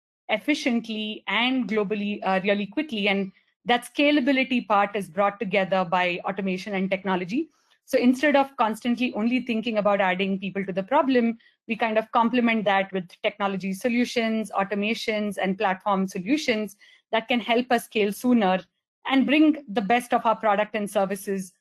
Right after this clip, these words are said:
to more cities, more customers, uh, much more sooner. And in addition to that, of course, as a business, you want to grow sustainably. And that is,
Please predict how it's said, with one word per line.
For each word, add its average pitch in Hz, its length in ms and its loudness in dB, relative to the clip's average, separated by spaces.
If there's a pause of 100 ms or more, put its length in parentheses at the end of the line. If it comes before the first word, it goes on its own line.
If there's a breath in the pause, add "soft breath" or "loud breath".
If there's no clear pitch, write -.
(160)
to 233 60 -4
more 220 240 0
cities, 202 640 -4
more 208 240 0
customers, 185 800 -4 (280)
uh, 185 140 0
much 208 280 0
more 185 120 0
sooner. 294 400 -6 (480)
And 311 120 4
in 330 140 8
addition 403 400 0
to 392 80 0
that, 302 180 4
of 285 140 2
course, 302 160 0
as 254 180 2
a 269 40 0
business, 254 460 0
you 247 80 -4
want 233 140 -2
to 214 120 -6
grow 220 100 0
sustainably. 208 760 -6
And 202 200 -2
that 220 200 2
is, 247 280 0